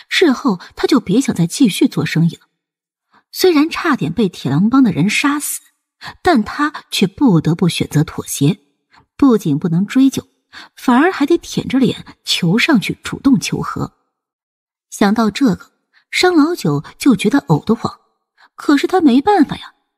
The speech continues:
他也想挺直腰杆子强硬的反击回去，可惜他没这个能力。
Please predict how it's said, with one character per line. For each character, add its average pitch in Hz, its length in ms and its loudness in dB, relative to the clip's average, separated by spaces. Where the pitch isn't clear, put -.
他 392 140 -2
也 302 160 4
想 294 200 2
挺 - 240 -4
直 214 160 0
腰 302 200 2
杆 - 300 -6
子 170 200 -2
强 180 340 2
硬 247 120 8
的 165 80 0
反 - 280 -10
击 - 160 -2
回 - 200 -8
去， - 180 -10
可 254 260 2
惜 302 480 0
他 349 120 -4
没 220 220 4
这 294 120 -2
个 180 100 0
能 139 260 -2
力。 247 220 2